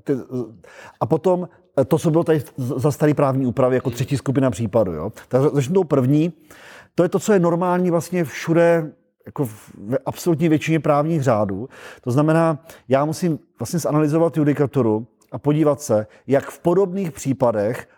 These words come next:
rozhodovaly soudy a kolik v podobných případech, eh, soudy vlastně přiznávaly. A, eh,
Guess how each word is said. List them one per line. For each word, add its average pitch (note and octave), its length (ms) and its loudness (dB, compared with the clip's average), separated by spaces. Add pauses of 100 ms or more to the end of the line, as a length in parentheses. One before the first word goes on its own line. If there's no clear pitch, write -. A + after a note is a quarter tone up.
rozhodovaly E3 640 2
soudy A#2+ 440 0
a G2+ 120 -10
kolik D#3 260 0
v - 60 -20
podobných E3+ 460 0
případech, D3 640 0 (300)
eh, A#2+ 80 -4
soudy D3+ 340 0
vlastně D3 580 -2
přiznávaly. B2+ 800 0 (440)
A, A#2+ 200 0 (260)
eh, B2 200 2